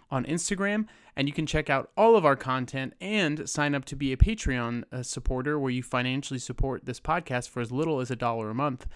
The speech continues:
by going to our website, manna food for thought dot com. So if you've never checked out our website, there's great stuff on there. I encourage you to do that, including our weekly blog, the Psalm Reflection that I write every week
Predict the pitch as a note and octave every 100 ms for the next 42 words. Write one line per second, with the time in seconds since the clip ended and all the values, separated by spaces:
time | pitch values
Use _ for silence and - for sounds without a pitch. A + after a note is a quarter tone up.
0 | - - - B2 C3+ C#3 B2+ B2+ A#2+ B2
1 | B2 B2+ B2 - - _ - B2 D3 E3+
2 | E3+ - D3+ C#3 C#3 C3 B2 - B2 A#2
3 | - - A2+ G2 - B2 B2 B2+ E3 G3
4 | F#3 F3+ D#3 C#3 B2+ B2+ A#2+ B2+ A#2+ -
5 | A2+ - A#2+ A2+ - A#2+ A#2 A2+ G#2+ A2
6 | - A#2 A2+ A#2+ A2 A#2+ A2+ A2+ A#2 A#2
7 | - - _ A#2+ A#2+ - - - A3+ D#3
8 | C3+ C3 B2+ G#2 A#2+ C#3 - C3 A#2+ -
9 | A#2+ A#2+ A#2 G#2+ A#2 - - B2+ A#2 -
10 | A#2 A#2 - A2 A2+ A2+ A2+ A2+ - A2+
11 | A2+ B2 B2+